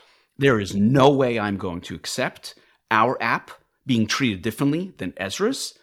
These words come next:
so you need to fix this." It was wordier and more convincing than that, but that, that was the gist. And that kicked off a, an argument inside of Shopify on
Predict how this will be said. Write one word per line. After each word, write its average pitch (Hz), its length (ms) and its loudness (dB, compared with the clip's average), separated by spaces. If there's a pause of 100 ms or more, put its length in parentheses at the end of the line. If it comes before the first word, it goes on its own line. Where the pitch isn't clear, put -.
so 98 520 0
you 104 200 -2
need 117 140 2
to 98 60 -12
fix - 240 -14
this." - 280 -20 (1700)
It 131 40 2
was 123 340 0 (560)
wordier 113 680 2
and 123 120 2
more 104 140 4
convincing 110 440 0
than 87 100 -2
that, 92 180 -4
but 82 120 -12
that, 104 280 -2
that 107 160 0
was 98 120 -6
the 92 60 -10
gist. - 420 -10 (880)
And 107 240 2
that 127 420 -2
kicked - 360 -6
off 101 540 -6 (140)
a, 92 600 -6 (580)
an 113 200 -2
argument 104 640 0 (420)
inside 113 540 2
of 85 60 -8
Shopify 82 680 -6
on 78 80 -12